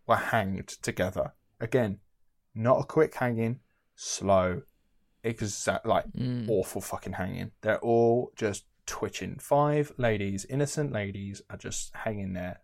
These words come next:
Speaker 1: gasping and dying. <sighs> Now,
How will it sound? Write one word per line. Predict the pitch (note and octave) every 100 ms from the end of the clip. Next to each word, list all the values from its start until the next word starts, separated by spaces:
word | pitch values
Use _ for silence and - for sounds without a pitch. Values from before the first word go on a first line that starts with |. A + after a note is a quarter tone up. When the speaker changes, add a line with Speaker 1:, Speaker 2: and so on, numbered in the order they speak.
| _
Speaker 1:
gasping | - G2+ G#2 - G2
and | F#2+ F#2+
dying. | F2+ F2 - -
<sighs> | - - - - - - - - - - - - - _ _ - G2+ - - - - _
Now, | A#2 G#2